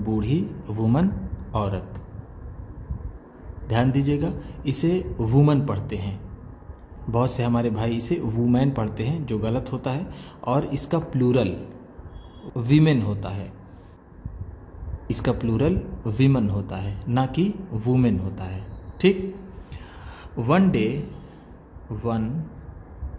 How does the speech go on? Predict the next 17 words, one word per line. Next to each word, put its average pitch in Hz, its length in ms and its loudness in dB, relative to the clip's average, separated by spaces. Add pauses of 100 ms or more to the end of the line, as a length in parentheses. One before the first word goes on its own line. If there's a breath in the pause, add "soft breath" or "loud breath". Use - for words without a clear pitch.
(160)
डे, 113 160 0 (380)
एक 180 320 6
दिन, 104 200 2 (420)
वन 127 200 2
का 113 140 -4
मतलब 101 280 -4
होता 104 180 -6
है 101 160 -2 (200)
एक, 143 320 -2 (420)
डे 120 340 0 (480)
दिन। 113 340 -4 (1300 loud breath)
An 196 260 6 (100)
old 165 360 4
woman, 113 280 2 (1120)
an 117 340 2 (2000 loud breath)
old 131 560 4 (3000)
woman, 107 360 2